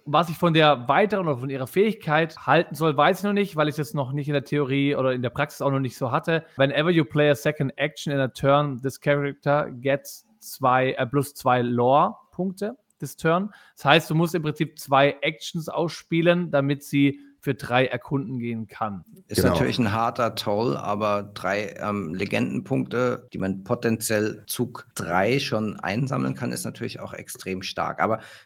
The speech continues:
Speaker 2: ist halt viel hätte, wäre, wenn,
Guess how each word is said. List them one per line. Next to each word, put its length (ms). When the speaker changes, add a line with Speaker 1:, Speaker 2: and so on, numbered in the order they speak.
Speaker 2:
ist 180
halt 180
viel 500
hätte, 540
wäre, 640
wenn, 460